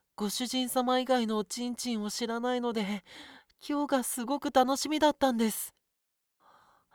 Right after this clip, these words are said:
いろんなおちんちんがあるんですね。あー、すごい。どのおちんちんも素敵です。今日は皆さんのおちんちんに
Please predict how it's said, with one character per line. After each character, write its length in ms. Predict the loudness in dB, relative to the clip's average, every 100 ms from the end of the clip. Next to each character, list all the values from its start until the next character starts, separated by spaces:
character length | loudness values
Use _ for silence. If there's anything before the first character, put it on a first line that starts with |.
| -20 -20 -20 -20 _ _ _ -10
い 120 | -6
ろ 180 | -4 -4
ん 80 | -4
な 100 | -6
お 100 | -6
ち 240 | -8 -8
ん 60 | -8
ち 180 | -6
ん 60 | -6
が 260 | -4 -4 -2
あ 40 |
る 160 | -2 -2
ん 40 |
で 120 | -4
す 160 | -4 -6
ね。 580 | -4 -4 -4 -4 -6 -12 -14 -12 -12 -14 -16 -18 -12
あ 420 | -8 -6 -6 -6
ー、 40 |
す 280 | -8 -6 -6
ご 460 | -4 -4 -4 -2 -4
い。 140 | -8 _ _ _ _ _ _ _ _ _ _ _ 0
ど 160 | 2
の 160 | 4 4
お 80 | 4
ち 220 | 0 -4
ん 100 | -2
ち 160 | 0 0
ん 80 |
も 120 | 2 -2
素 140 | -2
敵 240 | -4 0
で 140 | 4 4
す。 220 | 4 -2 _ _ _ _ _ _ _ _ _ _ _ _ 0
今 160 | 2
日 40 | 6
は 280 | 4 2 -6 -20 _ _ -4
皆 280 | 0 2 2
さ 200 | 2 2
ん 80 | 2
の 80 |
お 80 | -2
ち 240 | -2 -4 -4
ん 80 |
ち 160 | -2 -2
ん 80 | -2
に 260 | -2 -2